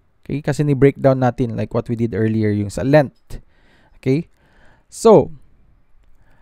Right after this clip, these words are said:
seven thousand grams to kilograms, knowing that for every one thousand grams is equivalent to one kilogram. So, in this case, we have seven thousand grams. So, it's equivalent to seven kilograms. And nire-rewrite lang natin yung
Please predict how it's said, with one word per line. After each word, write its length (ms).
seven 340
thousand 460
grams 320
to 80
kilograms, 560
knowing 320
that 80
for 260
every 540
one 240
thousand 560
grams 340
is 140
equivalent 560
to 80
one 640
kilogram. 520
So, 200
in 160
this 180
case, 240
we 140
have 140
seven 680
thousand 480
grams. 240
So, 60
it's 120
equivalent 400
to 80
seven 600
kilograms. 600
And 160
nire-rewrite 500
lang 200
natin 400
yung 380